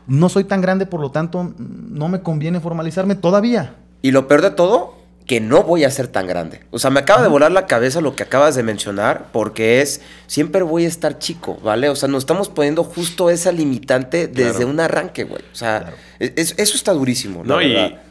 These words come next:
Speaker 3: y lo que yo comentaba, o sea, por lo, por lo que decía el parámetro, es como que tú como empresario o como emprendedor,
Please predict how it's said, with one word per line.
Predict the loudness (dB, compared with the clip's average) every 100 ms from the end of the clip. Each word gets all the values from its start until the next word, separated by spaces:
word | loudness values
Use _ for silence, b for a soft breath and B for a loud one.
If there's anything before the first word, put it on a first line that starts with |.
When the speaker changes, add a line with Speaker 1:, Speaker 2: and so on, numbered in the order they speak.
| _
Speaker 3:
y | -4
lo | 0 2
que | 2
yo | 0
comentaba, | 0 0 0 0 0
o |
sea, | -2 -4
por | -2
lo, | -2 -4
por | -4
lo | -4 -2
que |
decía | -2 -2
el | -2
parámetro, | -2 -2 -4
es | -6
como | -4 -6
que | -6 -10
tú | -10 -6
como | -4
empresario | -2 -2 0 0 2 -2 -4
o | -8
como | -4 -4
emprendedor, | -4 -2 0 0